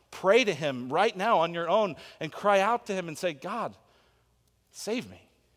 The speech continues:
And if you're here today and, and you're a Christian,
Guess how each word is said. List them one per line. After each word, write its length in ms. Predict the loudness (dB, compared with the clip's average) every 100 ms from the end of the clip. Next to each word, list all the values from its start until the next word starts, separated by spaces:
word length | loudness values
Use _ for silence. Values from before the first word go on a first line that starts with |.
| _ _ _ _ _ _ _ _ _ _ _ _ _ _ _ _ _ -10 -4
And 80 |
if 100 | -2
you're 140 | 0 -2
here 260 | 0 -4
today 480 | -4 -4 -2 -2 -4 -12 -20 -20 -6
and, 180 | -4 -4
and 140 | -6 -2
you're 140 | 0
a 60 | 0
Christian, 500 | -2 -4 -6 -12